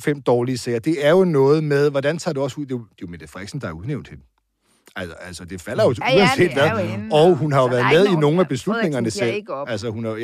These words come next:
Speaker 1: jeg
Speaker 2: Ja.
Speaker 1: kan ikke forestille mig, selvom
Speaker 2: Nej,
Speaker 1: hun
Speaker 2: ja.
Speaker 1: ikke vil sige det, så kunne jeg bare svært forestille mig, i for, øh, også når man læser, hvad eksperter siger, der har forstand på det, og ikke mig. Altså,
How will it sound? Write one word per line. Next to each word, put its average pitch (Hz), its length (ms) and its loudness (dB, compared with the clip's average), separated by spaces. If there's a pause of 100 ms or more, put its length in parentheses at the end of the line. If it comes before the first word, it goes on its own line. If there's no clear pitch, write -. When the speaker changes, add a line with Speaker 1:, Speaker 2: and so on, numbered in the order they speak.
(120)
Speaker 1:
jeg 117 120 -6
Speaker 2:
Ja. - 80 -8
Speaker 1:
kan 190 80 0
ikke 180 120 -4 (180)
forestille 175 460 2
mig, 117 100 -6
selvom 151 200 -2
Speaker 2:
Nej, 151 60 -2
Speaker 1:
hun 127 80 -2
Speaker 2:
ja. 147 60 0
Speaker 1:
ikke 170 100 -4
vil 180 80 -4
sige 117 240 -8
det, 101 140 -8 (340)
så - 140 -10
kunne 180 260 -2
jeg 196 140 4
bare 139 260 2
svært 151 440 -6
forestille 151 480 -4
mig, 131 160 -4
i 117 40 -10
for, 143 220 -2
øh, 120 80 -8 (460)
også 107 200 -6
når - 20 -2
man 120 120 -2
læser, 120 200 -4
hvad 113 120 -4
eksperter 123 380 -2
siger, 127 200 -6
der 113 80 -4
har - 60 -6
forstand 165 340 -6
på 117 160 -12
det, 98 80 -10
og 90 60 -10
ikke 107 120 -14 (240)
mig. 107 220 -8 (680)
Altså, 101 280 -10